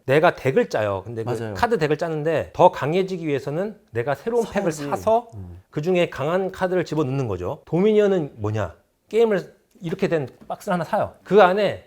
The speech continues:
Speaker 1: 돈이 들어있어요.
Speaker 2: 네.
Speaker 1: 당연히 가짜 돈이죠.
Speaker 2: 네.
Speaker 1: 가짜 돈을 줘요. 여기에 샵이 있어요.
Speaker 2: 아, 게임 안에요?
Speaker 1: 예, 게임 안에.
Speaker 2: 어.
Speaker 1: 게임 안에 이제 몇십 종류의 카드가 있는데 그중에 열 종류의 카드를 골라서 이렇게 배열해놔요. 내가 카드를 뽑아서 돈이 나와.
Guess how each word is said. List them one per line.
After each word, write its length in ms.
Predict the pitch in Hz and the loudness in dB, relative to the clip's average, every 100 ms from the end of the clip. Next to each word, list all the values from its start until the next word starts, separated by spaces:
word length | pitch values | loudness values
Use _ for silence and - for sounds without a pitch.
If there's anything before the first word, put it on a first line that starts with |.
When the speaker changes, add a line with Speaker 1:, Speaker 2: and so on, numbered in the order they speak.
| _ | _
Speaker 1:
돈이 260 | - 226 254 | 2 4 6
들어있어요. 380 | 156 147 92 80 - | 4 2 -2 -12 -10
Speaker 2:
네. 320 | 98 87 82 85 | -10 -10 -12 -12
Speaker 1:
당연히 220 | - 196 180 | -6 -4 -4
가짜 200 | 127 185 | -2 -2
돈이죠. 300 | 147 101 123 | -2 -6 -6
Speaker 2:
네. 280 | 95 90 139 _ - | -8 -10 -14 _ -6
Speaker 1:
가짜 280 | 185 190 | -2 0
돈을 200 | 208 208 | 2 2
줘요. 280 | - 156 110 - - | 2 -2 -2 -8 2
여기에 240 | 156 202 196 | 4 4 2
샵이 300 | - 262 220 | 0 -4 -4
있어요. 240 | - 95 - - | -8 -10 -12 -10
Speaker 2:
아, 140 | 113 | -6
게임 240 | 185 214 147 | -2 -2 -2
안에요? 320 | 110 127 170 - | -4 -6 -10 -6
Speaker 1:
예, 80 | 156 | -4
게임 240 | 226 226 143 | 2 2 2
안에. 200 | 165 123 | 0 -2
Speaker 2:
어. 200 | 95 82 | -6 -4
Speaker 1:
게임 200 | - 226 | 2 4
안에 140 | 214 190 | 4 -2
이제 160 | 143 | -2
몇십 460 | 117 120 - 220 185 | -2 -4 -4 -8 -4
종류의 360 | 190 170 160 143 | -4 -2 -2 -4
카드가 280 | 185 180 | -6 -6
있는데 220 | 117 117 117 | -6 -8 -8
그중에 260 | 127 139 | -6 -4
열 180 | 107 135 | -2 -2
종류의 280 | 185 180 160 | -2 -2 -4
카드를 380 | - 151 147 143 | -6 -4 -2 -4
골라서 400 | - - 127 120 | -4 -4 -4 -6
이렇게 200 | 95 87 _ _ _ | -10 -14 _ _ _
배열해놔요. 400 | 110 123 95 80 - - | -6 -6 -6 -10 -12 -4
내가 160 | 143 | -4
카드를 320 | - 214 196 | -2 0 0
뽑아서 640 | 208 202 185 185 190 185 _ | 2 0 2 2 0 -4 _
돈이 220 | - 170 | 0 2
나와. 200 | 151 90 | 2 -2